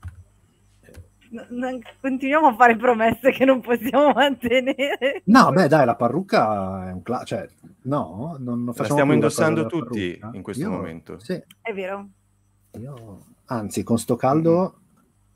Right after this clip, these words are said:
Speaker 3: Mm-hmm.
Speaker 2: è, è,
Speaker 3: È il
Speaker 2: è
Speaker 3: suo.
Speaker 2: terribile, è terribile.
Speaker 1: Va bene, ragazzi.
Speaker 2: Va bene, facciamo prima i ringraziamenti,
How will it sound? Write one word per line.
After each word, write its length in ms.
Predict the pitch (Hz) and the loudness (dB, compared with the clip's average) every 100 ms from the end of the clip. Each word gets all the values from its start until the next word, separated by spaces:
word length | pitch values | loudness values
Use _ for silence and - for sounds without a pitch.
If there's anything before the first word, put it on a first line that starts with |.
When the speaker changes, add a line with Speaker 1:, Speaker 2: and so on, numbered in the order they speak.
| _ _ _ | _ _ _
Speaker 3:
Mm-hmm. 120 | - 117 | -14 -14
Speaker 2:
è, 20 | |
è, 140 | - | -12
Speaker 3:
È 60 | 98 | -14
il 80 | 92 | -12
Speaker 2:
è 80 | - | -10
Speaker 3:
suo. 220 | 98 104 | -4 -4
Speaker 2:
terribile, 380 | 117 123 113 - - | -2 -4 -6 -12 -20
è 40 | |
terribile. 480 | 107 98 110 104 95 _ _ _ - - _ _ - _ _ - - _ - | -18 -12 -10 -10 -14 _ _ _ -20 -20 _ _ -20 _ _ -18 -18 _ -14
Speaker 1:
Va 120 | 302 | -10
bene, 320 | 294 185 160 175 | -8 -10 -12 -14
ragazzi. 720 | 160 151 156 _ _ 175 175 _ _ _ - - _ _ _ | -12 -14 -16 _ _ -20 -20 _ _ _ -18 -18 _ _ _
Speaker 2:
Va 120 | - 226 | 0 4
bene, 280 | 139 117 | 6 4
facciamo 340 | 117 143 233 277 | 2 4 4 6
prima 240 | 175 139 | 4 4
i 40 | 135 | 4
ringraziamenti, 1000 | 127 123 120 120 110 101 98 95 101 | 4 2 2 0 0 -2 -4 -4 -6